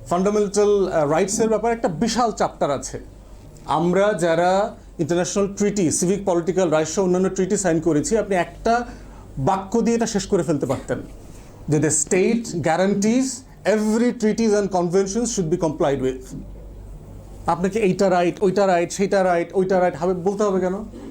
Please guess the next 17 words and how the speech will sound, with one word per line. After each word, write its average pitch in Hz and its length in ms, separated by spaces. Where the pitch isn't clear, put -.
কি 226 60
সব 262 160
ফানি 233 240
ফানি 254 260
প্রিন্সিপাল 240 500
বানাইছে 175 460
দেখেন। 143 400
পুঁজিবাদী 233 460
দেশ 220 320
বলেছে 196 420
যে 190 60
একটা 185 160
ফ্রি 208 240
এন্টারপ্রাইজ 190 500
ইকোনমি 175 360
হবে 165 240
এখানে, 156 300